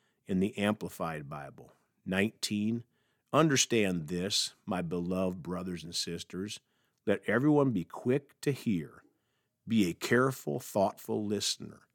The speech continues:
slow to speak, a speaker of carefully chosen words,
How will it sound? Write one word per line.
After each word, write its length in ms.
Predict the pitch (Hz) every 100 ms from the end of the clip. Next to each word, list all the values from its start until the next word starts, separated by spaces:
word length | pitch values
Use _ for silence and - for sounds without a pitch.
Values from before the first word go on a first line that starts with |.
| _ _ -
slow 440 | - - 135 160
to 100 | 139
speak, 520 | 110 - 87 73 - _ _ _ _ _ _ -
a 80 | -
speaker 580 | - - 139 151 -
of 220 | - - -
carefully 640 | - 120 131 - 139 131
chosen 720 | 131 - 113 123 113 123 107
words, 580 | 104 95 76 64 -